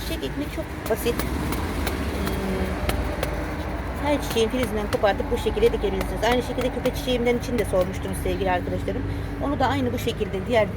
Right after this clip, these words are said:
küpe çiçeğimden filizini kopartıp hiçbir şekilde köklendirme yapmadan, e, bu şekilde dikiyorum.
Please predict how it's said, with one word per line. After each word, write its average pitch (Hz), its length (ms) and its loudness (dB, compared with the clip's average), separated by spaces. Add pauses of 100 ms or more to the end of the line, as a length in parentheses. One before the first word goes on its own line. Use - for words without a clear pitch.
(160)
küpe 220 220 -2
çiçeğimden 190 360 -2 (160)
filizini 247 360 0
kopartıp 220 400 2 (400)
hiçbir - 260 -4
şekilde 202 340 0
köklendirme 226 460 4
yapmadan, 240 500 4 (520)
e, 202 360 4 (200)
bu 269 40 2
şekilde 220 420 4
dikiyorum. 202 360 2